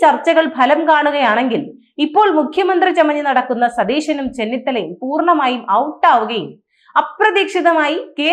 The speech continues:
മുരളീധരൻ കേരളത്തിലെ സാധ്യതയുള്ള മുഖ്യമന്ത്രി കസേരയുടെ ഉടമയായി മാറുകയും ചെയ്യുന്ന സ്ഥിതി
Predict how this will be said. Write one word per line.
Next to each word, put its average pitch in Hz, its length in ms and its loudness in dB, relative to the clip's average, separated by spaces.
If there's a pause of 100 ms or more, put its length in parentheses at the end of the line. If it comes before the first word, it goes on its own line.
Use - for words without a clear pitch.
മുരളീധരൻ 302 560 0 (140)
കേരളത്തിലെ 311 520 0 (120)
സാധ്യതയുള്ള 277 720 2 (160)
മുഖ്യമന്ത്രി 320 600 -2
കസേരയുടെ 254 480 -4 (100)
ഉടമയായി 262 500 -2 (100)
മാറുകയും 247 500 -2 (420)
ചെയ്യുന്ന 302 400 2
സ്ഥിതി 320 280 0